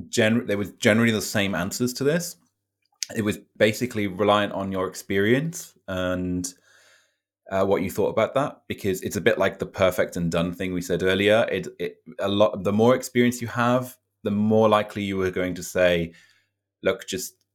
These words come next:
just do it on time, 'cause that's when the client wants it.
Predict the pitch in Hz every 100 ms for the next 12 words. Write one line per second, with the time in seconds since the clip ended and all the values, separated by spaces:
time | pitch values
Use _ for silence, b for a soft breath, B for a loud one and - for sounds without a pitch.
0 | _ _ 101 - 98 92 90 87 - 95
1 | 95 95 - 90 76 - 82 82 82 -
2 | 82 82 80 87 - 92 92